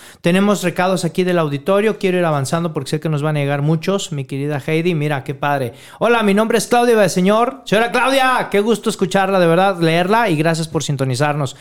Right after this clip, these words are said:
"Mamá de alumnos del Colegio Inglés Hidalgo, por supuesto, mi profunda admiración para el colegio y, por supuesto, para Heidi,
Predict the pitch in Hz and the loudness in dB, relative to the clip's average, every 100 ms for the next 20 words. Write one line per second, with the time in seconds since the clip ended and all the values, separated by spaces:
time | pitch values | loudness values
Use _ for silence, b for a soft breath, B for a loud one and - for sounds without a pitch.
0 | B B - 170 214 214 202 202 202 185 | B B -2 0 2 4 4 4 2 2
1 | 165 175 165 180 165 160 147 175 208 208 | 0 0 0 0 0 0 0 0 0 -2
2 | 226 131 135 127 175 170 240 247 156 147 | -2 -4 -4 -2 -2 0 0 0 -2 -2
3 | 135 170 175 160 143 131 165 156 151 135 | -4 -2 0 0 0 0 -2 0 -2 0
4 | 143 151 143 180 180 143 139 127 131 131 | 0 -2 -2 -2 -2 -2 -2 -2 -4 -2
5 | 156 147 156 - 127 123 160 165 185 | -2 -4 -6 -6 -6 -4 -2 0 -2